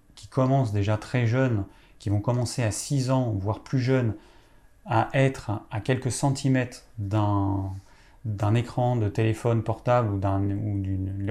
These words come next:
ou de l'écran d'une tablette, ça c'est vraiment, vraiment, euh, dramatique. Parce qu'en fait, on sait aujourd'hui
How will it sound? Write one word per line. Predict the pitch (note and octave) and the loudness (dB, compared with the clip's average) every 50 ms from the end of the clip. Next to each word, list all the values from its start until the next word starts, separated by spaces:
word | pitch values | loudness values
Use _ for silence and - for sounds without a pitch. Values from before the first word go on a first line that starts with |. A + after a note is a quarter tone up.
| A2+ A2+ | -2 0
ou | G#2+ | 2
de | G#2+ | 2
l'écran | A2+ A2+ - - - A2+ | 2 0 0 0 0 2
d'une | A2 G#2+ G2+ | 2 2 0
tablette, | - G2+ F#2+ F#2+ A2 B2+ C3+ - - - - - - - - - - - - - | 0 -2 -2 -2 -2 -2 -4 -6 -12 -20 -20 -20 -20 -20 -20 -20 -20 -20 -20 -20
ça | - - - A2+ | -12 -6 -4 -4
c'est | A2+ - - G2+ | -4 -2 -4 -4
vraiment, | F#2+ F#2+ F#2 F#2 G#2+ A2 G#2+ G#2+ A2+ - - A2+ | -4 -2 -2 0 0 2 2 2 0 -2 -4 -6
vraiment, | G2 G2 G2+ G2 G2+ G2+ G#2 G#2+ A#2 C3+ C#3 - - - G#2 | -4 -2 0 0 0 0 0 -2 -4 -6 -10 -16 -14 -10 -8
euh, | G2 F#2 F2+ F#2 F2+ F#2 F#2+ F#2+ F#2+ G2 G#2 G#2 G2+ - A2 A2+ | -6 -4 -4 -4 -4 -6 -6 -6 -6 -8 -8 -10 -10 -12 -10 -8
dramatique. | A2+ G2+ G#2 G2+ G2 F#2+ - - - - - - - - | -4 -2 -2 0 0 -2 -4 -8 -18 -20 -20 -20 -14 -6
Parce | - A2+ G2+ | -4 -4 -2
qu'en | - B2 A#2+ | 0 0 0
fait, | G#2+ - D3+ E3+ E3 - | 2 2 0 0 0 0
on | A#2 G#2+ | -2 -2
sait | - - - C#3+ D3 D#3+ G3 G#3 - | -4 -4 -2 0 0 0 0 -4 -4
aujourd'hui | C3 A2+ A2 A2+ A2+ A2 G#2+ A2 B2 D3 E3+ F#3 - | -2 0 0 2 2 2 2 2 0 0 -2 -4 -6